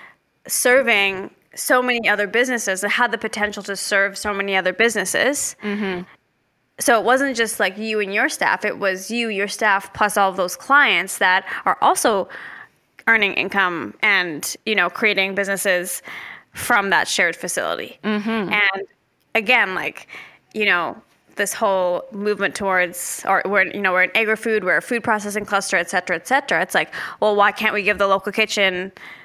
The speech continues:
Speaker 1: some cash?
Speaker 2: Mm-hmm.
Speaker 1: You know, like, that, that gets me. And, and now, and then you had to change the business model.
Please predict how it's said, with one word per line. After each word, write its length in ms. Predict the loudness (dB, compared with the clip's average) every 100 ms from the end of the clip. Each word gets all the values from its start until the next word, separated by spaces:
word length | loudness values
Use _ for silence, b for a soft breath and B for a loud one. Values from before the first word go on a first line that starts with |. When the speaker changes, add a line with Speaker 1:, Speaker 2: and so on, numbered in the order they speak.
| B _
Speaker 1:
some 200 | -4 -4
cash? 600 | 0 0 0 -2 -4 -6 -8 -4
Speaker 2:
Mm-hmm. 560 | -2 0 0 0 -2 -4 -8
Speaker 1:
You 60 | -4
know, 240 | 0 -2 0
like, 300 | -2 -2 0
that, 280 | 2 2 0 0
that 220 | 0 2
gets 200 | 0 0
me. 100 | 0
And, 320 | 0 0 -4 -4
and 120 | 0
now, 200 | 2 2
and 140 | 0 2
then 340 | 2 0 -2
you 80 | -2
had 140 | 0
to 80 | -2
change 240 | -2 -2 0
the 80 |
business 260 | 2 2 2
model. 260 | -2 -2